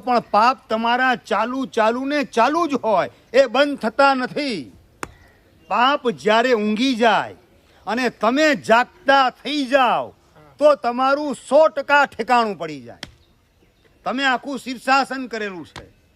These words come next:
પાપ જાગતા અને તમે ઊંઘતા,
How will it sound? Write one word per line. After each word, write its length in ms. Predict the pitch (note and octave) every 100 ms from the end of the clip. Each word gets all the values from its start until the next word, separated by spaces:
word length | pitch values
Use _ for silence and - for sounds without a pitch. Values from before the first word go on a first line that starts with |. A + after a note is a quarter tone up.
| _ _ _ _ _ G3+
પાપ 320 | B3+ D4+ C4+ E3 F#3+
જાગતા 640 | B3+ A#3 _ C#4 B3+ F3 A#2+ - _ _ _ _ _ - - _
અને 260 | F#3+ A#3 C4+ B3+
તમે 320 | A#3+ C4+ E4
ઊંઘતા, 600 | D#4+ D#4 C#4 - C4 D#3+